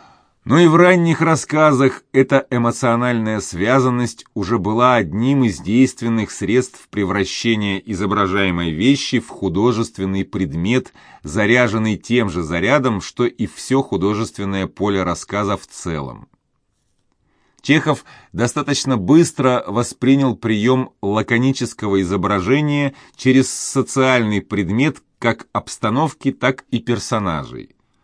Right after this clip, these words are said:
Социальность костюма стала нередким мотивом в его рассказах, вплоть до того, что выделилась в самостоятельный сюжет.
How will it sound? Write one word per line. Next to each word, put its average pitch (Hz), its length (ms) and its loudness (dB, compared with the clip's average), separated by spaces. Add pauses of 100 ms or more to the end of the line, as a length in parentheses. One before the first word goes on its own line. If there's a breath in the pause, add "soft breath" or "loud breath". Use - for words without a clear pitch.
(420 soft breath)
Социальность 151 720 0
костюма 165 600 2
стала 135 360 2
нередким 127 580 2
мотивом 123 680 2
в 92 40 -2
его 98 240 0
рассказах, 107 720 -2 (260 soft breath)
вплоть 131 600 0
до 110 160 -2
того, 135 280 2
что - 240 -2
выделилась 131 840 4
в - 60 -14
самостоятельный 104 920 -2
сюжет. 80 560 -8